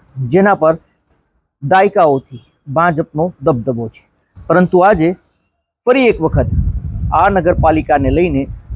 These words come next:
ચૂંટણી યોજાઈ રહી છે અને આ ચૂંટણીમાં જંગ છે તે થવા જઈ રહ્યો છે. ભાજપ, કોંગ્રેસ અને આમ આદમી પાર્ટી તમામને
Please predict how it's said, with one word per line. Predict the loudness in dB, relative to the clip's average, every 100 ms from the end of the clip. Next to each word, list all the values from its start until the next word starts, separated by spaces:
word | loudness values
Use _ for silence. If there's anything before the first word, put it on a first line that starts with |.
| -4
ચૂંટણી | -2 0 2 4
યોજાઈ | 4 4 4
રહી | 4 0 -2
છે | -2 2 2
અને | 0
આ | -2
ચૂંટણીમાં | -2 -4 -2 0 0 -2 -8 _ -2
જંગ | 0
છે | 0 -6 -6 _ _
તે | -2
થવા | -2 0 0 0
જઈ | -2 -8
રહ્યો | -10 -18 -18
છે. | _ -20 -20 _ _ -20 -20 _ _ _ _ -20 -20 -12 -2
ભાજપ, | 2 4 4 2 0 _ _ _
કોંગ્રેસ | 0 0 2 0 0 -4
અને | -2 0
આમ | 2
આદમી | 0 0 -4
પાર્ટી | -2 -2 -4 -20 _ -20 _ _ _ _ _
તમામને | 0 2 2 2